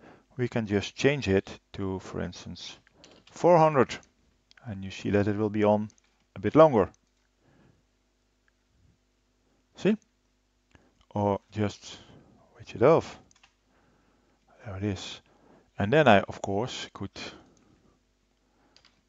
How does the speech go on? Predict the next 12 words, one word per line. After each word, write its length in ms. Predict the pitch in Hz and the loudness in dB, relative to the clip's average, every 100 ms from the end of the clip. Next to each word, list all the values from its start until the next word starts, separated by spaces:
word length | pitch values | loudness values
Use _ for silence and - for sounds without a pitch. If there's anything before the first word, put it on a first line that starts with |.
| _ - | _ -20
switch 340 | - - 95 - | -14 -12 -12 -10
on 220 | 92 92 - _ _ - _ _ | -10 -12 -18 _ _ -20 _ _
the 120 | - 107 | -4 0
other 100 | 165 | 2
one, 220 | 147 90 - _ _ _ _ _ _ _ _ _ | 2 -2 -8 _ _ _ _ _ _ _ _ _
the 60 | - | -12
blue 200 | 95 123 | -2 4
led 200 | 127 110 | 6 4
that 160 | 98 - | 0 -8
was 80 | 90 | -10
still 180 | 95 | -10
missing. 340 | 92 87 - | -8 -10 -12